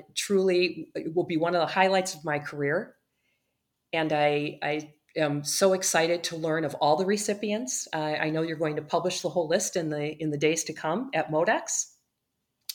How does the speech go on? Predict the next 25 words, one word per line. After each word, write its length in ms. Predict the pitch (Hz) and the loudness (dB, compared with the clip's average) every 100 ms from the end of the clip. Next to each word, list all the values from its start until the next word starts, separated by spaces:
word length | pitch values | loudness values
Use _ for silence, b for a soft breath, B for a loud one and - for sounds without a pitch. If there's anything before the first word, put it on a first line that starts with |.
| B B B B | B B B B
And 120 | 170 170 | -4 0
I 120 | 160 | 2
look 180 | 156 156 | 2 0
forward 480 | - 185 180 160 | 6 8 8 4
to 100 | 156 | 0
standing 440 | 160 - 170 170 147 | -2 -2 -2 -2 -2
tall, 580 | - 160 165 147 143 - | -2 2 4 4 2 0
um, 460 | 143 143 143 156 | -2 0 -4 -2
with 160 | 156 175 | -2 0
those, 460 | 151 151 147 156 - B B B B B | -2 -2 -2 -6 -12 B B B B B
uh, 280 | - 147 151 - | -4 -2 -2 -2
my 220 | 165 156 | 2 2
peer 320 | 156 240 240 | 2 2 2
group 380 | 190 175 156 156 - - | 4 2 2 0 -12 -6
and 300 | 160 156 151 | -2 0 0
understanding 720 | 170 165 - - 175 175 165 | 0 0 -2 2 2 2 0
all 440 | - - 202 208 | -4 0 6 6
the 140 | 196 156 - | 6 0 2
unbelievable 840 | 202 190 160 156 190 190 170 147 | 2 2 0 0 2 2 0 0
accomplishments 1040 | 139 - 185 180 165 151 147 131 - - - b b b | -2 -2 -2 0 -2 -4 -8 -8 -6 -8 -8 b b b
that 160 | 165 156 | 0 2
exist 480 | 147 139 180 - | 2 2 2 2
within 300 | 156 147 143 | -2 0 0
that 200 | 135 135 | -2 -4
list. 440 | 135 123 117 - | -4 -4 -4 -6